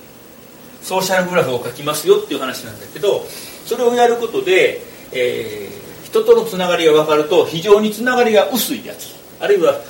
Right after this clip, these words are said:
人とつながってないやつっていうのがあぶり出されるので、えー、まあまあ、これを通称ぼっち検出システムとか、ぼっちシステムと、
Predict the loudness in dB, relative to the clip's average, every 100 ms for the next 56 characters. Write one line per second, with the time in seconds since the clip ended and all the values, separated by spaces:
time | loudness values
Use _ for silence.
0 | -20 -12 -2 0 0 0 -2 0 0 -2
1 | -4 -2 -2 -6 -10 -6 2 4 4 2
2 | 0 0 -4 -6 -2 2 2 0 -12 -6
3 | -2 2 2 0 -4 -4 -4 -8 -8 -6
4 | -2 -2 -4 -8 -6 -6 -8 -12 -12 -14
5 | -16 -8 -2 0 0 -8 -8 -8 -8 -10
6 | -14 -16